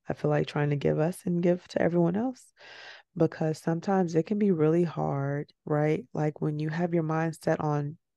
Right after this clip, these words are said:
not just doing something, but, like, how you want your life to be, right? How you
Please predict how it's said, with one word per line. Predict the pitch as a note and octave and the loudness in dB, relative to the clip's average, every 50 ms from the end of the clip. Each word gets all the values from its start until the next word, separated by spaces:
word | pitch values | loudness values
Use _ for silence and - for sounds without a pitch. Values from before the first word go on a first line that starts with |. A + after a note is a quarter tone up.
| _ _ _ _ _ _ - | _ _ _ _ _ _ -6
not | D#3+ D#3 E3 F3+ F#3+ | -2 0 0 2 2
just | - G3+ F#3+ D#3+ D3 | 2 2 2 2 2
doing | D3 D3 D#3 E3 D#3+ | 2 4 4 4 2
something, | D#3 - F3+ E3+ E3 - - F3 E3 | 0 0 0 0 0 0 -4 -4 -4
but, | D#3 - D#3 D3 C#3+ - - - - - - - - - - - _ _ _ _ - D#3+ | -2 0 0 0 0 -2 -6 -12 -20 -20 -20 -20 -20 -20 -20 -20 _ _ _ _ -10 -6
like, | - D3 D3 D3 D3 | -2 -2 -2 -2 -4
how | - - F#3 F3+ | -2 0 2 2
you | F3+ F3 F3 E3+ | 4 4 2 2
want | D#3+ D#3+ D#3 - - | 2 0 0 0 -2
your | D#3 D3+ D3 | 0 0 0
life | C#3+ D3 C#3+ D3 - - | 2 0 0 -2 -4 -8
to | - C#3 | -10 -6
be, | C3 C3+ C3+ C3+ C#3 | -4 -4 -4 -4 -4
right? | C#3+ C#3 C#3 C#3+ C#3+ | -4 -2 -2 -2 -2
How | C#3+ C#3+ C#3+ | 0 2 2
you | D3 D3+ D3+ D#3 - | 4 4 2 0 -2